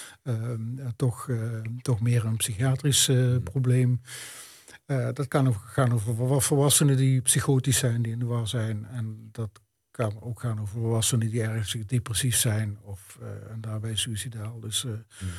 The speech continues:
Speaker 1: dus, en dan probeer je daar, eh, een inschatting te maken, eh, veiligheid te creëren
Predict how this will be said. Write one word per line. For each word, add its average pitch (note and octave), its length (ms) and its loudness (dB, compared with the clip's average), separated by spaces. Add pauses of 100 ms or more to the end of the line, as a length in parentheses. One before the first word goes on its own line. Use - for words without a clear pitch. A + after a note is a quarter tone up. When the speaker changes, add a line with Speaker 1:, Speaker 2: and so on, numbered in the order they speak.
(200)
Speaker 1:
dus, A#2+ 160 2
en C3+ 100 4
dan C3+ 120 6
probeer D3 300 6
je B2+ 340 8
daar, B2 500 4 (120)
eh, B2+ 220 2
een C3 200 2
inschatting C#3 520 4
te C3+ 80 0
maken, A#2+ 640 4
eh, C3 100 0
veiligheid C3+ 520 4
te - 60 -12
creëren A#2+ 680 2